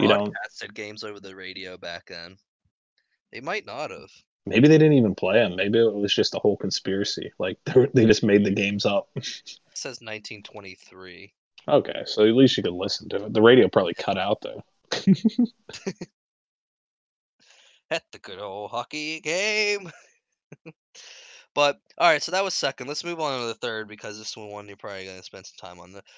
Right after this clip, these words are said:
Speaker 2: between the Pittsburgh Hockey Penguins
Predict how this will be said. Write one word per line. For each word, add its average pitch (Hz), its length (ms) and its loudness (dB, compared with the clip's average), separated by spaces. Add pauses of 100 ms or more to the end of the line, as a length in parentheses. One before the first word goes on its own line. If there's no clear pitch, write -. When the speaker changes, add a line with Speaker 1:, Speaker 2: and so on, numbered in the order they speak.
Speaker 2:
between 110 600 -12
the 104 420 -12 (300)
Pittsburgh 131 760 -8
Hockey - 440 -10
Penguins 104 720 -14